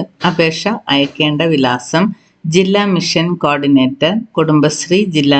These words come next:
മിഷൻ ഓഫീസ്, പട്ടം, തിരുവനന്തപുരം അറുപത്തൊമ്പത് അൻപത് പൂജ്യം നാല്. അവസാന തീയതി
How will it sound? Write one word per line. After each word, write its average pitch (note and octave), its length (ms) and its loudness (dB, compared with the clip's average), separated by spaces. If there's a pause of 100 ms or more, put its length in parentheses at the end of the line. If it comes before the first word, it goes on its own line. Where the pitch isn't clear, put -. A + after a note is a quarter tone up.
(120)
മിഷൻ D3+ 300 0 (220)
ഓഫീസ്, C3 500 0 (140)
പട്ടം, C#3 380 -2 (420)
തിരുവനന്തപുരം C#3+ 800 0 (220)
അറുപത്തൊമ്പത് D#3 680 0 (240)
അൻപത് C#3+ 420 4 (120)
പൂജ്യം C3+ 480 0
നാല്. A2+ 260 -4 (220)
അവസാന F3 500 2
തീയതി C#3+ 320 0